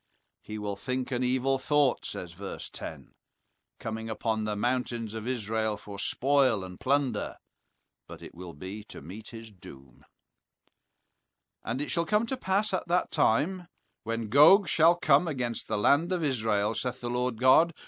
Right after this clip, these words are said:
that my fury shall come up in my face. For in my jealousy and in the fire of my wrath have I spoken. Surely in that day there shall be a great shaking in the land of Israel."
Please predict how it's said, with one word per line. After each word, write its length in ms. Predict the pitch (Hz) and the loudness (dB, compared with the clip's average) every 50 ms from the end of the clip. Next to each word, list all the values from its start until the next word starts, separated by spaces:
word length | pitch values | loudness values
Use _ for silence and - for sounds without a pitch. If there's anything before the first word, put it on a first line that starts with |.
| - _ _ | -20 _ _
that 200 | 110 110 - - | 0 0 2 2
my 340 | 107 113 127 139 156 175 180 | 0 4 4 4 4 4 2
fury 600 | - - - - 123 135 135 135 139 151 165 156 | -4 -8 -8 -2 2 4 4 4 4 2 0 -4
shall 220 | - - 101 90 | -2 -4 -4 -6
come 340 | - - - 127 139 151 147 | -6 0 2 2 2 4 2
up 160 | 135 139 - | 0 2 2
in 160 | 139 131 127 | -2 0 0
my 180 | 120 117 120 120 | 0 0 0 -2
face. 580 | 117 - - 98 90 82 - - - - - - _ _ _ _ _ _ _ _ _ _ | -2 -6 -8 -8 -8 -8 -8 -10 -8 -8 -8 -10 _ _ _ _ _ _ _ _ _ _
For 200 | - 76 76 85 | -10 -8 -6 -4
in 160 | 101 113 120 | -4 -2 0
my 200 | 123 123 123 123 | 2 2 2 2
jealousy 580 | 117 104 113 123 123 123 113 - - 117 117 117 | 0 0 0 0 0 0 -2 -2 -2 -2 -2 -2
and 160 | 117 120 113 | -2 -2 -2
in 140 | 113 113 113 | -4 -4 -4
the 80 | 110 | -6
fire 420 | 110 - - 117 120 123 127 127 127 | -8 -2 0 4 6 6 6 6 2
of 100 | 123 113 | 0 0
my 220 | 120 123 120 127 117 | 2 4 4 4 4
wrath 380 | 104 98 117 135 131 120 - - | 2 4 6 6 6 6 2 -4
have 120 | 117 110 | -4 0
I 120 | 110 113 113 | 0 0 -2
spoken. 680 | 107 - - _ 92 87 85 - - 78 67 65 60 _ _ _ - - - - - | -2 -6 -6 _ -6 -6 -6 -6 -12 -16 -16 -18 -20 _ _ _ -20 -20 -20 -20 -20
Surely 560 | _ - - - 139 156 160 165 165 160 156 156 | _ -8 -4 0 4 6 8 8 8 6 6 4
in 200 | 151 143 131 123 | 4 2 6 6
that 280 | 151 160 - - 127 | 6 6 6 4 2
day 220 | 143 147 147 156 151 | 4 4 6 6 4
there 160 | 143 143 135 | 2 2 0
shall 160 | - - 131 | 2 0 0
be 160 | 127 135 135 | 2 4 4
a 100 | 131 131 | 4 4
great 480 | 120 107 123 131 143 147 147 143 - - | 2 -2 -4 2 4 4 4 2 0 -4
shaking 520 | - - 127 110 98 95 - - 90 90 | -4 -2 -2 -2 -2 -4 -8 -10 -8 -8
in 100 | 92 90 | -8 -6
the 100 | 87 95 | -8 -6
land 300 | 90 90 90 92 87 85 | -6 -6 -6 -8 -8 -10
of 100 | 92 82 | -12 -12
Israel." 640 | 80 78 73 - - 69 69 71 64 64 58 53 | -14 -14 -14 -14 -14 -14 -14 -14 -14 -16 -18 _